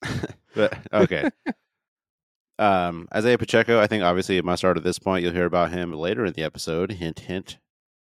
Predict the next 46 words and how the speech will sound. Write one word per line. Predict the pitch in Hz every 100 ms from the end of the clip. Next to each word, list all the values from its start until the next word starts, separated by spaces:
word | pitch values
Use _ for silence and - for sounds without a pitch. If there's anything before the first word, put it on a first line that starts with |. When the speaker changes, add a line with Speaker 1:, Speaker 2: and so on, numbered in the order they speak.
| _ _
Speaker 1:
He's | 73 73
gonna | 76
kill | 76 120 69
it | -
this | 87
week. | 85 85 90 87 _ _ _ _ -
Um, | 85 80 76 -
obviously, | 87 87 85
Pat | 90 80
Mahomes | 85 90 82
must | 87 85
start. | 90 87 -
Travis | 80 76
Kelce. | - 90 - 87 85 82 -
Anybody | 95 95 92
else | 95
in | 95
the | 90
Chiefs? | 95 95 - - _ _ _
We | - 90
don't |
give | 76
a | 78
fuck, | - - 76
right? | 73 - _ _ _ _ _ _ _ -
Speaker 2:
No, | - 90 _ _ _ -
not | -
at | -
all. | - _ _ _ _ _ _ _ _ -
Speaker 1:
No | 90
fucks | 95 85 82
given. | 92 80 69
Let's | 85
talk | - 98
about | 98 95
the |
Broncos | 92 98 98 92 82
then. | 85 76 - _ _ _ _ _ _ _ -
Courtland | 117 113 120
Sutton, | - 110 90 73 _ _ _ _ _ _ _
pretty | 101 98
doubtful | 104 92 98
to | 95
play | 101 98
this | 95 -
week. | 107 113